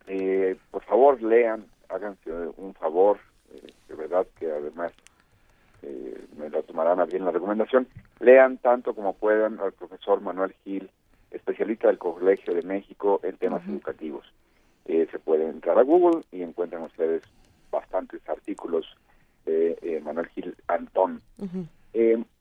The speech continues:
Speaker 1: entonces recurro a él, lo cito de memoria, para señalar diversos vicios que tiene la reforma educativa, eh, impulsada por el gobierno de Enrique Peña Nieto, y,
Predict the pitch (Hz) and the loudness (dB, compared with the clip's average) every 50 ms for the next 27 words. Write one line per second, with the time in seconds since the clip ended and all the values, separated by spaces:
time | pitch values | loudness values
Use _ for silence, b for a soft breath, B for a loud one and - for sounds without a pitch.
0 | _ _ _ _ _ _ _ - - - - - - - - - - - - - | _ _ _ _ _ _ _ -20 -20 -20 -20 -20 -20 -20 -14 -8 -6 -6 2 8
1 | - 165 156 151 - 156 147 - - 120 117 - - 143 156 143 143 135 120 110 | 8 8 8 8 4 2 2 4 4 2 2 4 2 0 2 4 6 8 8 8
2 | 110 127 139 139 139 147 - 104 98 90 - - - - - 123 110 98 95 92 | 8 6 6 4 2 -2 -10 -8 -10 -10 -10 -10 -14 -8 -6 -6 -6 -6 -8 -8
3 | 104 113 117 117 113 113 110 110 _ _ _ _ _ _ _ _ _ _ - 92 | -2 -2 0 0 2 0 0 0 _ _ _ _ _ _ _ _ _ _ -4 -2
4 | 95 92 - - 95 95 98 101 110 117 120 123 131 123 110 117 110 101 107 113 | -2 -2 -4 -6 -12 -8 -6 0 4 6 6 6 6 4 0 -8 -10 -4 -2 -2
5 | 113 107 - - - 90 82 - - - - 117 127 131 123 - - 95 87 - | -2 -2 -4 -12 -12 -12 -12 -12 -18 -14 -8 -6 -6 -6 -6 -4 -4 -4 -4 -4
6 | - 95 92 - 104 101 104 104 98 87 82 - - 98 104 101 95 85 - 85 | -6 -10 -10 -8 -8 -6 -4 -2 -2 -2 -2 -4 -4 -4 -2 -2 -4 -4 -4 -6
7 | - - 107 107 107 101 104 101 - - - - - - - _ - - - - | -6 -6 -4 -2 2 2 2 2 0 -4 -20 -20 -20 -20 -20 _ -20 -18 -16 -14
8 | - - - - - 82 - - 104 101 101 101 98 92 - - 82 78 78 80 | -14 -14 -16 -16 -16 -14 -2 4 8 8 8 8 6 4 0 -4 -2 -2 0 0
9 | 80 80 80 80 73 71 73 73 - 82 78 90 95 90 - 92 87 80 80 190 | -2 -4 -6 -10 -14 -16 -12 -6 -6 -4 -2 -2 -4 -2 -2 -2 -2 -4 -4 -6
10 | - - - 120 120 131 135 143 147 151 143 - 160 160 - _ _ _ _ _ | -4 0 2 2 4 2 2 2 2 2 2 4 2 0 0 _ _ _ _ _
11 | _ _ _ _ - 131 143 151 156 151 | _ _ _ _ -2 0 2 2 2 0